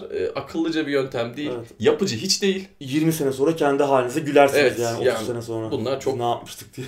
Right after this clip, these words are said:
Speaker 1: çok küçük hareketler. Evet,
Speaker 2: Evet.
Speaker 1: sıradaki habere
Speaker 2: Ha, tabii
Speaker 1: geçelim.
Speaker 2: şunu da, şunu da hani şey yapmıyoruz. Hani yapmayın. Hani tüketici hareketleri
Speaker 1: O ayrı.
Speaker 2: ayrı bir şey.
Speaker 1: Hı hı.
Speaker 2: Tüketici hareket, mesela G T A'nın modlama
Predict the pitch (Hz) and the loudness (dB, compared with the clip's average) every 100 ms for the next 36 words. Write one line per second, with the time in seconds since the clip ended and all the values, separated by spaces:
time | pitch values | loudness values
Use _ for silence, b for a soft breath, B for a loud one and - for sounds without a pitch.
0 | - 139 - 110 156 117 117 - - 98 | -6 -6 -4 -6 -2 0 0 -2 -6 -8
1 | - - 143 113 - 131 127 123 113 233 | -8 -8 -4 -4 0 2 2 2 2 4
2 | 165 202 - 190 214 214 220 196 202 196 | 6 6 4 4 4 4 2 2 0 2
3 | 196 202 202 196 196 143 117 - - 117 | 4 4 4 4 2 -2 -6 -8 -12 -12
4 | 120 104 131 - 123 117 113 _ _ - | -8 -4 -4 -4 -6 -6 -10 _ _ -10
5 | - 139 156 170 202 175 151 151 135 151 | -8 -6 -2 4 4 4 6 6 6 0
6 | 139 151 240 - - - 117 104 101 143 | 0 4 4 2 -12 -6 0 4 8 8
7 | 156 156 - 110 110 143 b b b _ | 8 4 -4 -6 -8 -8 b b b _
8 | - - 196 190 226 202 190 165 151 170 | -14 -2 0 6 8 8 6 2 4 8
9 | 185 190 196 190 185 170 170 165 185 185 | 8 8 8 6 6 6 6 8 8 8
10 | 180 | 4